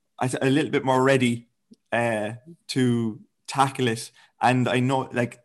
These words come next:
I think they understand a little bit better how important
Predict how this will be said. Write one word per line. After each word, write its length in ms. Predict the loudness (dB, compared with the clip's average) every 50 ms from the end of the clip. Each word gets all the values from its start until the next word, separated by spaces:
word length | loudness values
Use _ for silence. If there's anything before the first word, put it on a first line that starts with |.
| _ _ -8
I 80 | -6
think 240 | -6 -4 -4 -4 -2
they 120 | -2 -2
understand 840 | -2 -2 -2 -2 -4 -4 -4 -4 -4 -2 0 0 0 0 0 -2 -2
a 60 | 0
little 220 | 0 0 -2 -2
bit 200 | -4 -6 -6 0
better 400 | 2 2 2 4 2 0 -2 -4 -8 -18 _ _ _ _ _ _ _ _ _ _
how 300 | _ 2 4 6 6 6
important 840 | 4 2 -2 -4 -2 2 2 2 2 2 -2 -6 -6 -6 -8 -10 -16